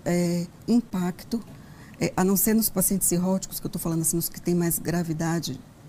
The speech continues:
em relação à situação do fígado. Mas hoje a gente tá tendo uma outra entidade, porque uma das vias de entrada do covid é pelo colangiócito, que é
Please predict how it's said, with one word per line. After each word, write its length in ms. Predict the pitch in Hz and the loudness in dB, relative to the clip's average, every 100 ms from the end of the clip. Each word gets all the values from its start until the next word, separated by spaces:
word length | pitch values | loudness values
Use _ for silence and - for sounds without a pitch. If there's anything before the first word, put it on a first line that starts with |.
| - | -4
em 100 | 170 | 0
relação 400 | 170 165 156 170 | 2 2 0 0
à 20 | |
situação 580 | 160 - 156 - 175 185 - | -2 -2 -2 0 0 -2 -4
do 160 | 147 | -6
fígado. 480 | 156 - 202 185 160 - - - - - - - | -4 0 2 2 -4 -8 -18 -20 -18 -18 -18 -4
Mas 320 | 202 214 226 202 | 2 4 2 2
hoje 340 | 220 247 214 | 2 2 2
a 60 | 202 | 2
gente 260 | 196 202 | 2 0
tá 140 | - 196 | -2 -2
tendo 260 | 196 196 | 0 0
uma 160 | 196 185 | 0 0
outra 260 | 202 214 254 | -2 -2 0
entidade, 720 | 247 - 185 175 175 175 165 | 0 0 -2 0 0 0 -2
porque 460 | - 175 - 190 190 - - - | -6 -8 -2 -2 -2 -6 -12 -2
uma 220 | 220 233 | 2 2
das 280 | 220 208 180 | 4 2 2
vias 480 | 180 214 226 196 - | 2 4 4 2 0
de 140 | 165 | 2
entrada 460 | 185 175 180 180 180 | 2 0 0 0 0
do 120 | 165 | -2
covid 400 | - 165 175 175 | -2 -2 0 0
é 40 | |
pelo 200 | 175 185 190 | 0 -2 -2
colangiócito, 920 | 202 202 196 208 208 160 165 - - - - - - - | 0 0 2 2 0 0 -2 -4 -8 -16 -20 -20 -20 -2
que 160 | 185 | 2
é 320 | 170 180 185 | 4 4 2